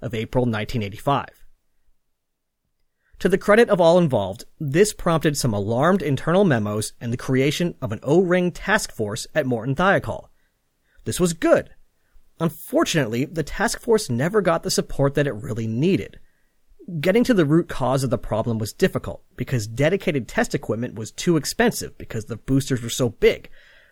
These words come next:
so tests had to be performed on flight hardware. That meant that hardware was difficult to acquire,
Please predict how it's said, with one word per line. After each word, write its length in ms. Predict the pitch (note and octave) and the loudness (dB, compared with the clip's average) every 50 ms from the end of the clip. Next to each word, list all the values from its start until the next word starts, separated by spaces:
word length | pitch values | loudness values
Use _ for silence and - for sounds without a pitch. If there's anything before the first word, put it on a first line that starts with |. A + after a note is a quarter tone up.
| _ _ - | _ _ -8
so 140 | - - B2+ | -4 -4 -2
tests 320 | - - A3 A#3 A#3 - | 0 0 0 0 -2 -2
had 140 | - A3+ F#3+ | -4 -2 0
to 80 | G#3+ | 0
be 100 | G3 G#3+ | 0 0
performed 540 | G#3 - G#3 - - C3+ A#2 A#2 A#2 B2 - - | 0 0 0 0 0 0 0 2 2 0 -4 -4
on 140 | B2 A#2+ | -6 -6
flight 460 | G#2+ - - - A#2+ B2 B2+ C#3 C#3 - | -6 -8 -8 -2 0 2 2 2 0 -4
hardware. 600 | - - C3 D3 D#3+ C3 G2+ F#2 E2 - - _ _ _ _ _ _ _ _ _ _ - - _ - - | -10 -4 0 2 2 2 0 -6 -12 -14 -16 _ _ _ _ _ _ _ _ _ _ -20 -20 _ -6 -2
That 240 | C#3+ C#3+ G#3 A3 | 0 0 0 2
meant 200 | G#3+ G3 F#3+ F3 | 2 0 0 0
that 120 | F#3 D3+ A#2+ | 0 -4 -4
hardware 400 | - - C3 C#3+ C#3+ D3 D3+ D3 | -2 0 0 0 2 2 2 2
was 140 | A#2 A2+ - | 2 -2 -4
difficult 420 | - C3 - - A#2+ - A#2 A2 | -4 -4 -4 -4 -6 -6 -6 -6
to 100 | - G#2+ | -6 -8
acquire, 640 | F#2+ - - - - E3+ E3+ F3 F3 E3 E3+ E3 - | -10 -10 -6 -2 2 2 4 4 4 2 2 0 0